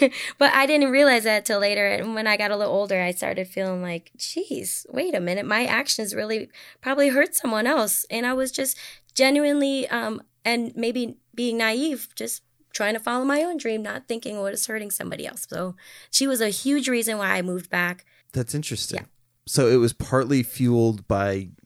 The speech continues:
Speaker 2: guilt?
Speaker 1: Yeah, a little bit. I felt guilt. And then I felt like, "Well, hey, I'm my own person and, and I no longer am with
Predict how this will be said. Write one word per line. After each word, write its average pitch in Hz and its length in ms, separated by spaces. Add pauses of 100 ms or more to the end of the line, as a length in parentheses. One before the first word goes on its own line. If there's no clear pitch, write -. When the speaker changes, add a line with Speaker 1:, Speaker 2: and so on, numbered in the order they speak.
(140)
Speaker 2:
guilt? 143 500 (360)
Speaker 1:
Yeah, 160 400 (120)
a 175 80
little 180 260
bit. 165 220 (340)
I 202 80
felt 196 200
guilt. - 240 (340)
And 226 100
then 277 140
I 302 80
felt 277 180
like, 240 160
"Well, 349 140
hey, 349 260 (400)
I'm 262 120
my 269 160
own 254 160
person 208 400
and, 208 280
and 208 240
I - 100
no 208 140
longer 214 300
am 202 140
with 202 180